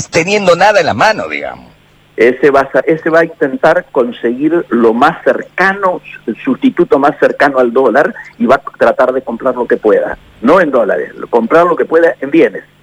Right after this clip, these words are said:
Speaker 2: En bienes que va, él sabe que mañana o pasado van a estar a otro valor. El último punto, te diría, importante de los tres que tocamos, que, que ¿cuáles son los tres que tocamos? La unificación, ¿no es cierto?, de el poder político en Guzmán,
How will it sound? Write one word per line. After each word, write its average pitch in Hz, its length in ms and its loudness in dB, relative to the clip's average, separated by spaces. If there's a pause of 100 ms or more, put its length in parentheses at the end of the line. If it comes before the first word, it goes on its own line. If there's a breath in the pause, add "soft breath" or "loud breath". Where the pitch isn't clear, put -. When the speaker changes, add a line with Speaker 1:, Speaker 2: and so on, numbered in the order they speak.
(220 loud breath)
Speaker 2:
En 98 140 -8
bienes 202 380 2
que 131 100 0
va, 113 240 0
él 131 260 2
sabe 170 240 0
que - 80 -10
mañana 127 400 -2
o - 60 -2
pasado - 360 0
van 151 140 0
a 113 40 -6
estar 123 200 2
a - 20 0
otro 117 200 0
valor. 101 280 0 (440 loud breath)
El 180 200 4
último 156 540 0
punto, 165 420 -2
te 117 140 0
diría, 117 260 0
importante 139 640 0
de 80 100 0
los - 140 -8
tres - 160 0
que 92 140 -4
tocamos, 135 480 0 (300)
que, 131 180 0
que 143 160 -2
¿cuáles 139 340 0
son 135 140 -2
los 127 100 -2
tres 117 140 0
que 117 80 2
tocamos? - 400 -4
La 95 100 2
unificación, 131 840 0
¿no 131 60 -4
es - 80 -8
cierto?, 107 340 0
de 113 300 2 (480 loud breath)
el 90 360 0
poder 98 360 2
político 127 520 0
en 120 80 -2
Guzmán, 220 440 0